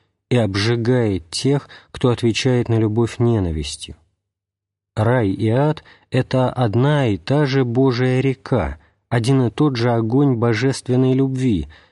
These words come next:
который пронизывает всех одной и той же благотворной энергией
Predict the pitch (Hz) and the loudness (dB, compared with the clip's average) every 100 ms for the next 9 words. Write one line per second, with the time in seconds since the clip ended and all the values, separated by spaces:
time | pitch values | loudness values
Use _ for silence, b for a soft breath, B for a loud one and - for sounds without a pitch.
0 | b 120 113 127 123 117 131 127 131 127 | b -2 0 2 2 0 0 2 4 2
1 | 107 104 101 98 - - - 143 151 - | 2 0 0 -2 -4 -8 -2 0 -2 -6
2 | B B 120 107 113 147 151 107 - 123 | B B -2 2 2 4 2 0 0 2
3 | 135 120 110 104 110 117 113 117 127 113 | 2 2 0 0 0 0 0 0 2 2
4 | 101 101 107 98 127 147 131 127 127 | 0 0 0 2 2 0 0 0 0